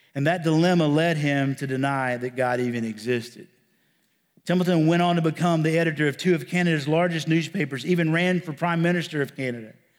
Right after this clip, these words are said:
And while interviewing Templeton, now in his eighties, Lee Strobel, some of you may know him, he's a famous journalist, he asked Templeton about his denial of a belief in God, and Templeton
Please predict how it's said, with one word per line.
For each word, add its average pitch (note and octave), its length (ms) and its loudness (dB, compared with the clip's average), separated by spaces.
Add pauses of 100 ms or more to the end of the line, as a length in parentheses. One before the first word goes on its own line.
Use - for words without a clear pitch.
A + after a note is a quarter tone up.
(640)
And E3+ 100 2
while F#3+ 160 2
interviewing G#3 580 4
Templeton, D#3 540 0
now F#3 240 2
in F3+ 60 4
his D#3 240 0
eighties, E3 580 2 (220)
Lee A3 220 4
Strobel, F3+ 680 2 (380)
some E3 220 0
of D#3+ 100 2
you E3+ 80 4
may E3+ 220 4
know D#3+ 160 2
him, C#3 320 0
he's D3 120 0
a C#3 60 -4
famous D#3+ 400 0
journalist, C#3 560 -2 (540)
he G3 100 2
asked A#3+ 320 -2
Templeton F3 380 2
about F3+ 260 0
his F3 140 2
denial E3+ 500 0
of D#3+ 80 2
a D#3+ 80 0
belief F3 340 2
in D#3+ 140 2
God, E3 300 2
and D#3+ 100 -2
Templeton G#3+ 460 0